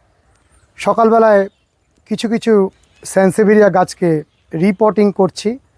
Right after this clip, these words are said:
কারণ দীর্ঘদিন গাছগুলো অযত্নে অবহেলায় পড়ে থেকেছে। সেই গাছগুলোকেই পুনরায় আবার উদ্ধার করা, অর্থাৎ ওদের আবার শ্রী সৌন্দর্য ফিরিয়ে আনার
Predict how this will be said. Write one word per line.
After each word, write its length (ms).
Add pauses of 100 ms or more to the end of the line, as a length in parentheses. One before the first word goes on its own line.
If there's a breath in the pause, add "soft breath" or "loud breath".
(460)
কারণ 260
দীর্ঘদিন 500 (420)
গাছগুলো 400 (1000)
অযত্নে 500
অবহেলায় 560 (180)
পড়ে 220
থেকেছে। 400 (680)
সেই 180
গাছগুলোকেই 640
পুনরায় 460
আবার 200 (680)
উদ্ধার 400
করা, 260 (640)
অর্থাৎ 400 (840)
ওদের 240
আবার 260 (320)
শ্রী 280
সৌন্দর্য 440 (140)
ফিরিয়ে 380
আনার 200